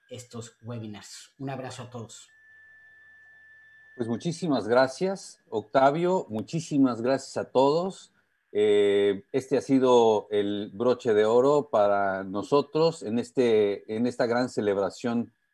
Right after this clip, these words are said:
Speaker 2: del vigésimo quinto aniversario del Parque Nacional Cabo Pulmo. No tengo más que agregar. Creo que las palabras que,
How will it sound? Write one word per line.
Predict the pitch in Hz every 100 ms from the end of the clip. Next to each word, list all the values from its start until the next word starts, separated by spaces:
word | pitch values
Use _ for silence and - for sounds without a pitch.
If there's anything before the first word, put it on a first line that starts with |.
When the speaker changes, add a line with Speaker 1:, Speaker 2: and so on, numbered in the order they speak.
| _
Speaker 2:
del | - 95 101 98 95 95 95 90 90
vigésimo | 95 98 110 - 101
quinto | - 131 123 123 120 101
aniversario | 101 95 90 - 117 113 110 104 104 - _ _
del | 101 95
Parque | 113 107
Nacional | 104 - 107 101
Cabo | 98 95
Pulmo. | - 135 143 175 - _ _ _ _
No | - 120 127
tengo | 123 120 117 117 113
más | 120 113 120 127 -
que | -
agregar. | 104 101 101 117 139 - - _ _
Creo | - 120 120
que | 117
las | 107 -
palabras | 110 107 113 120 104 -
que, | 107 98 98 95 95 87